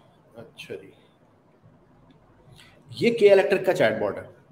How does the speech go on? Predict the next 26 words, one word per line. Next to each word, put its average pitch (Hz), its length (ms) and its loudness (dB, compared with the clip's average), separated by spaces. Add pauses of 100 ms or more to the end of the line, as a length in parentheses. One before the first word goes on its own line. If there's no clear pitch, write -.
सही 226 220 -8
है। 123 140 -8
ये 127 80 0
आप 135 120 2
सब 143 160 -2
लोगों 147 180 2
को 147 60 2
आपकी 135 260 0
screen 127 280 -4
पे 131 80 -4
जो 135 80 -2
दिख 131 160 -6
रहा 135 100 -4
है, - 160 -14 (320)
इसका 131 200 -4
ये 175 100 2
number 156 300 2
भी 185 140 -2 (140)
इस, 139 100 -10 (120)
मैंने 143 180 0
दिखा 131 220 2
दिया 147 180 0
है, 180 60 -4 (420)
प्लस 151 260 2
नाइन 147 280 0
टू 208 100 -4